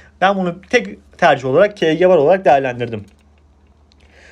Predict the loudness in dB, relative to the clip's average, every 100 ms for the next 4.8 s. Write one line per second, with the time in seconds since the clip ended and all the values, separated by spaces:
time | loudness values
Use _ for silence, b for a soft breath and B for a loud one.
0 | b -18 0 0 2 -4 0 2 2 0
1 | 2 2 2 -4 -4 0 0 -2 -4 -2
2 | 0 -2 -4 -4 2 2 2 -4 -8 -8
3 | -4 -4 -4 -10 -6 -6 -6 -6 -6 -8
4 | -14 -6 -6 -4 -4 -4 -4